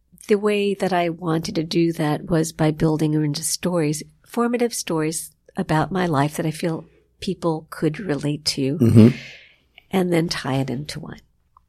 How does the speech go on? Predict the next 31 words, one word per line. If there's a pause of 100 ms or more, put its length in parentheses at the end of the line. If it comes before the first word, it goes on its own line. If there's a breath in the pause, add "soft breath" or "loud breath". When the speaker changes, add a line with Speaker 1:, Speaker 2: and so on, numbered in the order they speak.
(140)
Speaker 1:
So (460)
each (300)
fif-,
of
the
fifteen
essays (580 soft breath)
have
things
like (760)
starting
to
smell,
but
it's
also
about (580)
un-, (180)
the
loss
of
unconditional
love.
I
mean,
I
want (180)
my
stories
about
wine